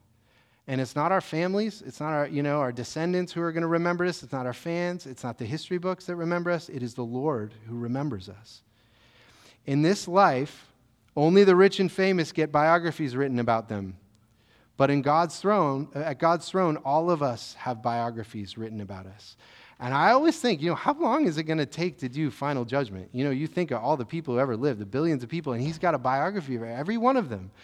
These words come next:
And it's a great act of love. You know, if you, if someone's ever listened to your life story, taken the time to say, "I wanna hear your life story," it's a great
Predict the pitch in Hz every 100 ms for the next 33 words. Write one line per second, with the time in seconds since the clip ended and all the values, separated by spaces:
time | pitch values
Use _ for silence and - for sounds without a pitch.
0 | - - - - _ 160 185 202 226 151
1 | 156 214 277 - 175 214 220 214 156 160
2 | 208 185 143 170 170 170 254 220 160 -
3 | 226 339 247 226 202 123 117 131 - 165
4 | 160 - 131 131 107 104 113 - 113 113
5 | 127 - 131 - 127 113 - 110 117 113
6 | 117 113 131 143 131 - 131 123 113 107
7 | 104 - - 110 95 98 123 - 131 113
8 | 120 143 156